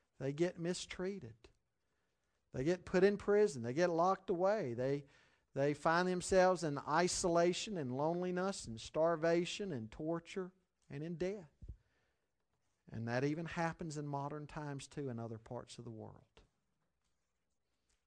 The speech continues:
We've not been promised that life's always gonna be fair.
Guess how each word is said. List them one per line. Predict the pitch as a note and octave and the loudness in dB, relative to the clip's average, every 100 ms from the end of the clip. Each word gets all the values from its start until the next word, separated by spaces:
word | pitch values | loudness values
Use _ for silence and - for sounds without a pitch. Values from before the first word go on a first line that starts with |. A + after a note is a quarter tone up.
| _ _ - | _ _ -4
We've | C3+ F#3+ | -2 2
not | B3 B3 A#3 | 8 8 8
been | C#4 D#4 | 4 4
promised | - C#4 D4+ C#4 F3+ - | 0 0 2 0 -4 2
that | E3 D3+ | 4 4
life's | C#3 D3 D#3+ E3+ - - | 2 2 2 0 -6 -2
always | D3+ F3 F#3+ G3 G3 F#3+ | 2 4 4 2 0 -4
gonna | F#3 F#3 F3 | -8 -6 -6
be | F#3+ | -6
fair. | F3+ - A#2 - | -8 -12 -14 -16